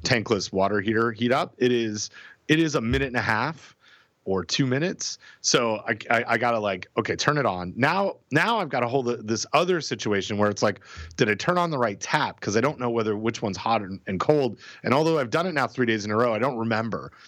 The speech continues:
Is it the left? Is it the right? I turn on the right. I wait a minute and a half. It's not getting hot. Oh, well, it must be the left. I turn it on, uh, and, and wait. And it's like, oh, this one's not really, like, is it getting warm?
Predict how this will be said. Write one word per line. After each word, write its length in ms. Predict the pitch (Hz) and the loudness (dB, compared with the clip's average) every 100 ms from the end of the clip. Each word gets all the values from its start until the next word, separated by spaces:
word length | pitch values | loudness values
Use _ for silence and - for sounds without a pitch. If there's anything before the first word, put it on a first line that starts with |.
| - - | -8 -4
Is 120 | 98 | -4
it 120 | 82 | -2
the 80 | 98 | 2
left? 380 | 131 160 - 110 | 2 0 -4 -8
Is 140 | 92 | -6
it 80 | 87 | -4
the 100 | 95 | 0
right? 360 | 101 123 131 - - - | 2 2 -2 -8 -18 -8
I 80 | 95 | -2
turn 200 | 143 135 | 2 2
on 120 | 120 | 0
the 80 | 95 | 0
right. 320 | 117 123 120 | 0 0 -2
I 100 | 98 | -2
wait 220 | 98 120 | 2 0
a 40 | 131 | 0
minute 180 | 127 123 | -6 -4
and 100 | 113 | -4
a 40 | |
half. 280 | 120 117 117 | -2 -4 -6
It's 140 | - | -8
not 160 | 98 90 | -8 -8
getting 240 | - 90 | -8 -8
hot. 320 | 87 127 131 - - - - | 0 2 2 -4 -18 -12 0
Oh, 240 | 131 135 | 2 2
well, 140 | 117 | -2
it 60 | 98 | -2
must 200 | 107 - | -4 -2
be 80 | 95 | -2
the 100 | 92 | 2
left. 260 | 123 123 101 | 2 0 -6
I 60 | |
turn 220 | 87 120 | -4 -2
it 100 | 104 | 2
on, 280 | 101 104 104 - - - _ 107 | 2 2 -2 -8 -20 -20 _ 0
uh, 340 | 98 92 92 - | 2 2 0 -2
and, 200 | 104 110 | -4 -2
and 140 | 101 104 | 0 2
wait. 280 | 151 147 101 | 2 0 -4
And 80 | |
it's 120 | 101 110 | -4 -2
like, 140 | 101 | 0
oh, 260 | 135 139 127 | 2 2 0
this 160 | 147 | -2
one's 160 | 190 160 | -4 -2
not 160 | 139 110 | -2 0
really, 300 | 110 110 110 | -2 -2 -2
like, 180 | 107 117 | -2 0
is 120 | 104 | 0
it 60 | |
getting 240 | 165 170 170 | 0 0 0
warm? 360 | 165 170 170 | 0 0 -2